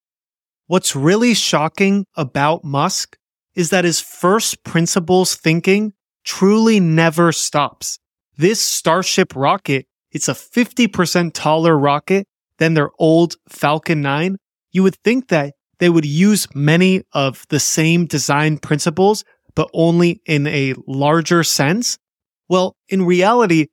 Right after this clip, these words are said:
Musk was applying his first principles thinking again, and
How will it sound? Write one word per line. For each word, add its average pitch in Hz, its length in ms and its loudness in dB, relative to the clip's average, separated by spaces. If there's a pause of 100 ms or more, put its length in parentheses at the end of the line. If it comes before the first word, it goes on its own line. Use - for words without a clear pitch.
(300)
Musk 175 480 -2
was 156 180 -2
applying 170 540 -2
his 131 180 -6
first - 560 -4
principles 170 520 -4
thinking 165 460 -2
again, 156 540 -2 (360)
and 160 260 -2